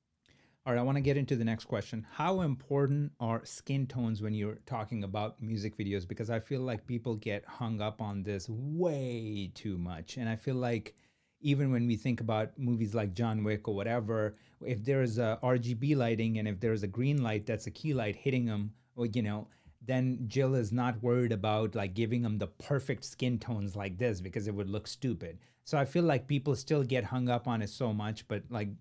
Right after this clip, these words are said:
you know, you should give 'em the answer. Like, when it comes to music videos, how important is it that the music, uh, or the skin tones need to look proper and then the look?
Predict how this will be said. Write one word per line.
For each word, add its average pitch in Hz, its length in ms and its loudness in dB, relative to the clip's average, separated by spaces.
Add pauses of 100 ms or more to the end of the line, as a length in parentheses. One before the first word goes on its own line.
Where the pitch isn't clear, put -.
(160)
you 123 120 -6
know, 113 80 0
you 120 340 2
should 123 220 -4
give 107 180 0
'em 107 100 0
the 101 140 -2
answer. 104 340 -4
Like, 104 220 -2
when 107 80 -2
it 107 80 -2
comes 139 220 -2
to 135 40 0
music 117 360 0
videos, 101 260 -2
how 135 320 -4
important 110 520 -2
is 104 160 -2
it 95 160 -4 (200)
that 113 160 -2
the 110 60 -2
music, 117 420 2 (220)
uh, 120 100 0
or 110 220 0
the 101 180 0
skin 143 300 -2
tones 107 260 -2
need 110 220 0
to 107 40 -6
look 95 340 -6
proper 113 500 -2 (220)
and 104 260 0
then 110 240 0
the 85 80 -4
look? - 340 -12